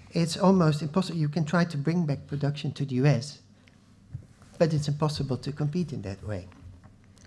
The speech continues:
Products will become very expensive for the American. Uh, I don't think they will like it.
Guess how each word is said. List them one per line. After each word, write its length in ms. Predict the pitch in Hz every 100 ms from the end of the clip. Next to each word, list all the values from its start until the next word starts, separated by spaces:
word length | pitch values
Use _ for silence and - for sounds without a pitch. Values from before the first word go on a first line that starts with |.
| -
Products 360 | 147 147 147 147
will 100 | 131
become 360 | 131 - 120
very 280 | - 139 127
expensive 500 | 110 - 131 143 147
for 120 | -
the 100 | 127
American. 520 | 120 113 107 104 107 101 - - - - - - -
Uh, 280 | 123 117 110 - - - - - - - - - - - - - - - - - -
I 80 | 147
don't 200 | 147 156
think 220 | 147 117
they 140 | 117 113
will 100 | 120
like 320 | 107 92
it. 80 | -